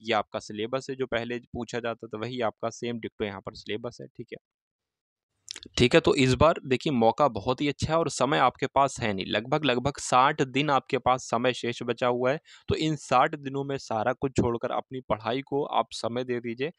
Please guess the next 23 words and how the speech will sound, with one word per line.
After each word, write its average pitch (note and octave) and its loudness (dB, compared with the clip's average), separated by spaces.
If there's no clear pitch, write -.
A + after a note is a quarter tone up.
आपकी C#3+ 0
सीट C3 -8
पक्की A#2 -4
हो G#2+ -6
जाएगी। G#2 -16
अब C3+ -2
मुझे D#3+ -4
ऐसा D3+ -2
लग C#3+ -2
रहा C3+ -4
है C#3+ -6
कि D3+ -10
जो C3 -8
इनका B2+ -10
मकसद A#2 -12
था, A#2+ -14
ठीक, C3+ -6
अब C3+ -4
ये E3+ -4
बहुत B2+ -4
ही E3+ -6
जल्दी C#3 -2
इस D#3+ -6